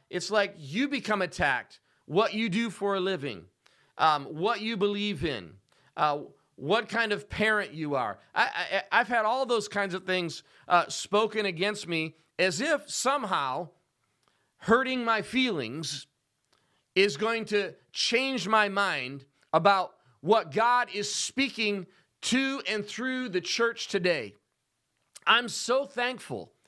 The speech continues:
that when coronavirus, uh, spread across the world, really, and these unconstitutional lockdowns were being, these mandates were being put out, I thank God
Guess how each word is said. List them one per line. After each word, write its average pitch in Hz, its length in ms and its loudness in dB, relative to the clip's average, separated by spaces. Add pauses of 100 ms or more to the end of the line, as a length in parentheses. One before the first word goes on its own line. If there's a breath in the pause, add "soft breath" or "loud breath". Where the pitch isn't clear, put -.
(380 soft breath)
that 190 260 2
when 208 300 0
coronavirus, 208 1040 -2 (340 soft breath)
uh, 185 220 4
spread 226 480 0
across 226 560 -2 (360 soft breath)
the 170 140 4
world, 208 400 2
really, 156 480 -2 (400 soft breath)
and 202 180 4
these 208 440 -2 (320)
unconstitutional 226 1400 0 (120)
lockdowns 175 1000 0 (280 soft breath)
were 196 260 2
being, 214 400 -2
these 175 220 -4
mandates 214 580 0
were 185 140 -4
being 190 240 -2
put 202 220 0
out, 180 260 0 (260 loud breath)
I 226 140 6
thank 240 320 -2
God 185 380 2